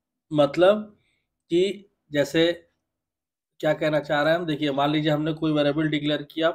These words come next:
फ्लोट u comma v, ठीक है, उसके बाद हमने डिक्लेयर किया फ्लोट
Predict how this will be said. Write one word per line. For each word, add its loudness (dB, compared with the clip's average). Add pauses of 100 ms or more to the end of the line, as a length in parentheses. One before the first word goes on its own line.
फ्लोट -2 (1600)
u 2 (180)
comma 2 (140)
v, -2 (1500)
ठीक 0
है, -2 (500)
उसके 0
बाद 4
हमने -2
डिक्लेयर -4
किया 2 (140)
फ्लोट -2